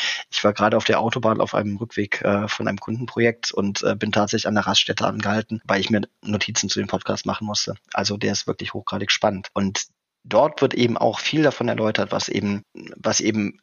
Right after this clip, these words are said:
Leitung oder Führung in der heutigen Zeit bedeutet. Also ich selbst, ähm, würde mich, äh, meinen Ansatz als Servant Leadership bezeichnen. Also ich bin, ähm,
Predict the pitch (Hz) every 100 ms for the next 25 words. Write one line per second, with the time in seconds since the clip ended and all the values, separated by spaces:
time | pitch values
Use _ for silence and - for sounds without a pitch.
0 | _ - - _ - 92 101 135 - 110
1 | 95 104 95 - - 123 131 107 107 -
2 | 110 104 110 - 110 101 101 - 107 101
3 | 107 104 - - 98 98 107 - - 135
4 | 143 - - 107 101 104 - 104 104 104
5 | 104 101 - - - 95 90 110 113 110
6 | 98 - - 110 104 - - 95 - -
7 | - 113 - 87 - 110 - 95 - 95
8 | 95 98 98 92 95